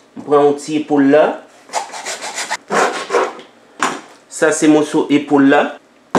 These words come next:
Mwen konsève la. Yon fwa byen koupe, anleve lèz epoul. Men kote mwen randu, ki sa m pral fè la? Mwen pral fè sa nou ta rele kote leve. Fò m fè kote leve a, gade ki sa m pral fè.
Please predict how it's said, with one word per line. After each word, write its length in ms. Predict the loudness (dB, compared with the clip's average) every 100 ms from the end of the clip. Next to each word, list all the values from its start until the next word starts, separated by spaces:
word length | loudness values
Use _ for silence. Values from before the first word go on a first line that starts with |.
| -4 -8 -20 _ _ _ _ -4
Mwen 160 | -2 2
konsève 400 | 0 2 2 2 2
la. 140 | 2 2 -6 -20 _ _ -8 -4
Yon 100 | -4 -4
fwa 180 | 0 0
byen 180 | 2 0 -2
koupe, 300 | -6 0 0 0 -4 -4
anleve 380 | -2 0 0 2
lèz 240 | 2 2
epoul. 480 | -4 0 2 2 0 -10 _ _ _ -4
Men 160 | -4
kote 240 | -2 -2 -2
mwen 220 | 0 2
randu, 320 | 0 0 -8 -8 -12
ki 160 | -8
sa 140 | -4 -2
m 40 | 0
pral 160 | 0
fè 160 | 0 0
la? 140 | 0 -4 -10 _ _ _ _ _ -6
Mwen 160 | -4
pral 160 | 0 -2
fè 400 | -2 -2 0 -2 -8
sa 320 | -18 -4 0
nou 160 | 0 0
ta 100 | 0 -2
rele 240 | -2 -2 -2 -6 -8
kote 260 | -4 -4 -2
leve. 320 | -2 0 -6 -8 _ _ _ _ _ _ _ _ -2
Fò 140 | -2
m 40 | 0
fè 120 | -2 -2
kote 160 | -4
leve 240 | -4 0 2
a, 80 | 2
gade 180 | 0 -2
ki 100 | -6
sa 140 | -4 -2
m 80 | -2
pral 100 | -4
fè. 160 | -8